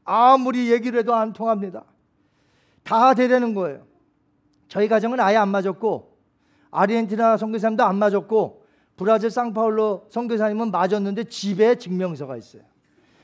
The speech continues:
그것도 이 뭐 앱으로 이것도 안 돼요. 종이 증서를 대야 된대요. 우리 세 팀이 다 지금 못 가게 생긴 거예요. 저는 지금 곧바로 파라과이 넘어가자마자 사역이 지금 그날이 있는데,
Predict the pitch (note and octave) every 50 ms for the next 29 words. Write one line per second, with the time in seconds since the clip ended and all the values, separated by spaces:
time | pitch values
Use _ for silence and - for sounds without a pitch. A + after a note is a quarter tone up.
0 | _ _ _ _ _ _ _ - - A#3+ B3 C4+ - - D4 D4+ C#4+ A#3+ G#3+ -
1 | - _ _ _ _ _ _ - G#3+ A#3 A#3+ B3 F#3+ E3+ B3 C#4 - F3+ G3 A3+
2 | A#3 G3+ B3+ B3+ C#4 C#4 A#3+ G#3 G#3+ C4 C4 - C#4+ G3+ D#3+ F3 F#3+ G3+ F#3+ G#3+
3 | G#3+ G#3 F3+ C#3 A#2 C#3 _ - F#3 G#3 B3 C#4+ D4+ D#4 D#4+ D#4+ D#4 - G#3+ A3+
4 | B3 C4+ C#4+ B3 D4 D#4 D#4 D4+ G#3+ A3+ A3+ G#3 F#3 F#3 F3 D3+ C#3+ C3+ A#2 G2+
5 | - _ _ _ _ _ _ _ _ _ _ _ _ _ _ _ _ _ _ _
6 | _ _ _ _ _ _ _ _ _ _ - F3+ G3+ A3 A3+ A3 A3 - A3+ B3
7 | B3 B3 - A#3+ A#3 G3+ G#3+ A3+ A3+ F#3+ D3+ C#3 D3 _ _ _ _ _ _ _
8 | _ _ _ _ - - E3+ F#3 G#3 A3 A3+ A3+ A3 G#3+ A3 A3 G3+ G#3 F#3 G3+
9 | F#3+ F3 F3+ F3 - G#3 F#3 F3 D#3+ G3 G#3+ G#3 G#3 F#3+ D#3+ E3 E3 D3+ - -
10 | _ _ _ _ _ _ _ _ - B3 C4 C4 C4 G#3 A3 A#3+ A#3 B3+ B3+ A#3
11 | A#3+ - A#3+ A#3 B3 B3 B3 A#3+ A#3+ A#3 A#3+ C4 C4 C4 B3+ A#3+ B3 A#3+ A3+ G3
12 | G#3+ A3 A#3 C4 A#3 A#3+ A#3+ A3+ A#3 A3+ A3 G#3+ G#3 G#3+ A3+ G#3+ - - D#4+ D#4+
13 | D#4 C#4 A3 A#3+ G3 F3+ G#3+ G3+ G#3 G3+ - G#3+ A3 G#3 G3 F#3+ F3+ F3+ F3+ F3
14 | E3 E3 C#3+ -